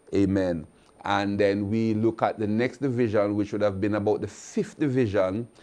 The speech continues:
Uh, we see the dispersion of nations. And that was something that the Bible was clear on. Lots of questions are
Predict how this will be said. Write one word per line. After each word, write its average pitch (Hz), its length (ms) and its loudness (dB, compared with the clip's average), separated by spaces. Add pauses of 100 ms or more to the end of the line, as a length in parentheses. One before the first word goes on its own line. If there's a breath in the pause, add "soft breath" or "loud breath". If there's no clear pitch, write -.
(300 soft breath)
Uh, 101 300 4
we 110 180 2
see 113 360 -2
the 101 140 0
dispersion 104 1000 -6
of - 280 -10 (260)
nations. 98 880 -2 (1120)
And 95 400 -2 (320 soft breath)
that 104 420 6
was 107 500 2 (320 soft breath)
something 101 880 -2 (260 soft breath)
that 95 500 6
the 92 140 -4
Bible 95 840 4
was 98 300 -2 (100)
clear 104 400 0 (100)
on. 92 440 0
Lots 120 320 2
of 131 220 -2
questions 110 600 -2
are 104 180 2